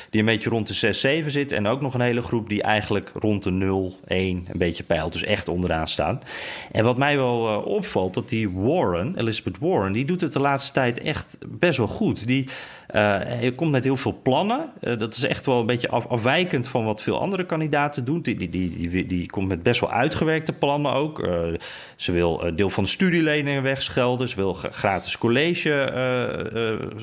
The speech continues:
daar wil ze voor zorgen. Eh, grote techbedrijven wil ze opsplitsen. Dus dat zijn allerlei dingen waar zij behoorlijk concreet over is. En, eh, nou, ook een belangrijke, vooral voor Trump-stemmers, denk ik, of voor, voor in ieder geval, eh, de geldschieters. Eh,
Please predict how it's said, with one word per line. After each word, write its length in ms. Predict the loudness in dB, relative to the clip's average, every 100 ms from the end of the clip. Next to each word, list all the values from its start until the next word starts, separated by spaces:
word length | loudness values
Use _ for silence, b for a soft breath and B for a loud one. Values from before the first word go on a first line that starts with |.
| -6
daar 120 | 2 4
wil 120 | 4
ze 100 | 2
voor 140 | 0
zorgen. 480 | 4 4 2 2 -2 B B B B
Eh, 300 | 2 2 0
grote 420 | 2 2 2 -2
techbedrijven 680 | 0 2 2 2 2 2 0
wil 120 | 0
ze 120 | 0
opsplitsen. 680 | 0 0 -2 2 2 2 -2
Dus 120 | 0
dat 120 | 0 0
zijn 140 | 2
allerlei 420 | 2 2 2 2
dingen 260 | 2 2 2
waar 120 | 0
zij 200 | 0 -4 -2
behoorlijk 420 | 0 2 2 -2 -4
concreet 500 | -4 0 2 2 2
over 280 | -2 -2 -2
is. 300 | -4 -6 -8 B B B B
En, 300 | 2 2 2
eh, 380 | 2 2 2 0
nou, 260 | 0 0 0
ook 160 | -2
een 240 | 0 -2 0
belangrijke, 600 | 2 4 4 2 0 -2
vooral 220 | 0 0
voor 140 | 0
Trump-stemmers, 600 | -2 -2 0 0 2 0
denk 200 | 0 0
ik, 160 | 0 -2
of 120 | -4
voor, 160 | -2 -2
voor 220 | 0 2
in 60 |
ieder 160 | 2 0
geval, 400 | 2 2 2 0
eh, 160 | -2 -2
de 100 | -2
geldschieters. 640 | 0 0 2 0 0 -2 -4 B B B
Eh, 180 | 2